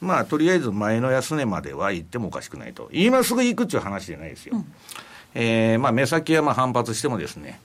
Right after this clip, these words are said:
Speaker 1: で、まあ、えー、ゴールドマンサックスがすごい弱気な、えー、見通し、まあ、これ当たるかどうか別としてですね、えー、ユーロを、えー、の見通しを下方修正してきたと。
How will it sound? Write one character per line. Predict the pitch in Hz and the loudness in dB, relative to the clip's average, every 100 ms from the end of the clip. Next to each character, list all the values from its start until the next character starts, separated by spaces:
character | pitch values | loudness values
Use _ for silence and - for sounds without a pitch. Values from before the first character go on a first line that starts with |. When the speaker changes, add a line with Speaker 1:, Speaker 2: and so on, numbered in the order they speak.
| - - - - - - | -20 -20 -20 -20 -4 4
Speaker 1:
で、 | 190 190 | 6 8
ま | 202 151 139 | 6 6 2
あ、 | - | 0
え | 147 147 151 | 0 2 4
ー、 | 147 | 4
ゴ | 170 196 | 6 6
ー | |
ル | |
ド | 208 | 6
マ | 214 214 | 6 4
ン | |
サ | 214 | 4
ッ | 220 | 2
ク | - | 0
ス | - | 0
が | 110 101 | 2 2
す | 98 151 | 0 0
ご | 165 | 2
い | 117 | 4
弱 | 117 123 | 4 4
気 | 123 | 2
な、 | 120 143 185 - - - | 0 0 -4 -12 -20 -10
え | 117 117 117 113 113 113 117 | -2 2 2 2 2 2 2
ー、 | 120 | 2
見 | 123 | 0
通 | 127 135 | 0 -2
し、 | 131 | 0
ま | 139 | -2
あ、 | |
こ | 123 | 0
れ | 110 | 0
当 | 107 | 2
た | 156 | 0
る | 180 | 0
か | 139 | 0
ど | 104 | -2
う | |
か | 90 | -4
別 | 87 92 | -8 -6
と | 127 | -4
し | 113 | -4
て | 143 123 | -4 -6
で | |
す | - | -8
ね、 | 123 101 - | -14 -16 -12
え | 120 117 117 120 120 120 | -6 -2 0 2 2 4
ー、 | |
ユ | 131 156 | 6 6
ー | 151 | 6
ロ | 117 | 6
を、 | 131 143 107 - - - - - | 4 4 2 -4 -14 -12 -12 -8
え | - 113 | 0 2
ー、 | 113 | 4
の | 113 | 2
見 | 113 113 | 2 2
通 | 120 | 2
し | 110 110 | 2 0
を | 98 | 0
下 | 139 127 | 0 0
方 | 123 | 0
修 | 120 107 | -2 -6
正 | 80 | -6
し | - | -12
て | 71 | -14
き | - | -14
た | - | -16
と。 | - - | -14 -16